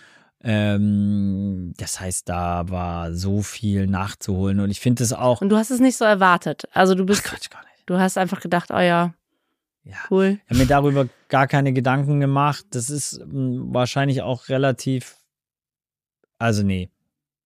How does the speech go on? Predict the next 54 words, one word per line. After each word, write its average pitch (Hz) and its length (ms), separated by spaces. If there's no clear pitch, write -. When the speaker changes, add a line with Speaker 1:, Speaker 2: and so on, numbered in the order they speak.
Speaker 1:
Wahrscheinlich 120 360
ist 135 220
es 120 120
so 120 160
ein 113 480
Micha 120 300
Fritz-Ding 139 720
auch. 127 320
Ich 120 160
hab 120 60
mir 127 120
ja 120 120
auch 113 220
über 131 180
die 120 80
ganzen 120 280
anderen 131 240
Sachen 131 240
ka-, 131 200
nicht 135 200
so 131 120
viele 131 200
Gedanken 127 260
gemacht, 120 220
sondern 117 140
ich 104 60
mache 135 240
einfach 139 280
und 123 140
dann 117 160
krieg 135 180
ich 113 80
das 131 160
schon 135 240
on, 127 460
ne? 143 220
Ich 120 80
hab 131 100
dann 127 160
ein 117 60
hohes 123 220
Urvertrauen 147 800
und 139 160
so 143 160
und 139 100
auch 127 120
bei 127 180
Vio 123 180
Con 127 140
Agua, 135 180
ich 117 100
hab 123 60
mir 131 140
nicht, 123 220